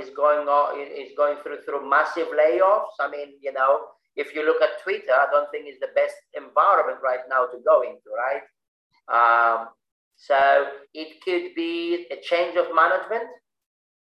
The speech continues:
and the new managers are kind of trying to change the rules without explaining, without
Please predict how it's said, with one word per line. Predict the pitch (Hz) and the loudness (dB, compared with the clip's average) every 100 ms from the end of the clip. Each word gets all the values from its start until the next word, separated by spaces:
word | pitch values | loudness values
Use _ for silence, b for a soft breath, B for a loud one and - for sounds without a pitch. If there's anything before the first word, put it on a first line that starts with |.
| _ | _
and | 127 131 | -6 -4
the | 135 | -4
new | 151 | -2
managers | 151 151 156 156 156 143 | 2 4 4 2 0 0
are | 139 | -2
kind | 139 143 | -4 -4
of | 135 - | -6 -4
trying | 143 135 | -4 -6
to | 135 | -6
change | 151 160 160 | -2 -2 0
the | 160 | 0
rules | 165 165 139 | 0 -4 -6
without | 135 131 127 | -2 -2 -2
explaining, | - - 156 156 156 151 | -10 -12 -2 -2 -2 -8
without | 131 127 | -4 -4